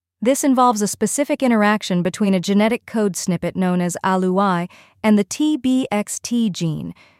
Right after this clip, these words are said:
which has a significant impact on tail length.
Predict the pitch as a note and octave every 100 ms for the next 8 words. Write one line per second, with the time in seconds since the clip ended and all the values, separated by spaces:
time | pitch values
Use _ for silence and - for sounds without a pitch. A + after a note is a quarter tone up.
0 | _ A#3+ - B3 A3+ A3+ B3+ A#3+ C#4+ -
1 | D#4 B3+ B3 B3 F#3+ E3 - F3+ E3+ -
2 | G3+ F3+ D#3 D#3 D#3 _